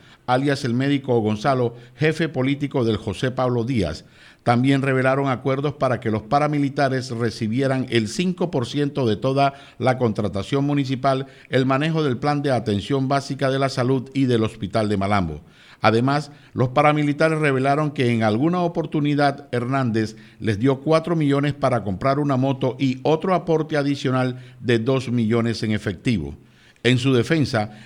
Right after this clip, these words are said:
en la indagatoria que rindió el veintitrés de abril de dos mil catorce, el investigado manifestó a la fiscalía que no tuvo nexos con los paramilitares, que no conocía ni tuvo trato alguno con Fierro Flores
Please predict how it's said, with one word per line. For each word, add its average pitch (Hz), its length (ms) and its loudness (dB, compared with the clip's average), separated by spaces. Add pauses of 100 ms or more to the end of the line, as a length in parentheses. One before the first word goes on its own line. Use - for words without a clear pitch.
(140)
en 131 160 0
la 139 120 2
indagatoria 139 720 2
que 180 140 -2
rindió 127 320 0
el 156 80 0
veintitrés 131 580 -2
de 147 60 0
abril 135 280 0
de 131 100 0
dos 104 160 0
mil 131 140 -2
catorce, 117 540 -2 (320)
el 127 140 2
investigado 139 560 2
manifestó 143 560 0
a 147 40 2
la 143 100 0
fiscalía 127 600 -2
que 110 140 0
no 135 180 0
tuvo 156 240 0
nexos 147 400 -2
con 127 160 -2
los 120 100 0
paramilitares, 98 840 -2 (300)
que 131 160 4
no 160 220 4
conocía 156 580 2
ni 123 140 2
tuvo 143 300 0
trato 139 340 0
alguno 127 360 0
con 104 160 -2
Fierro 127 300 0
Flores 120 420 0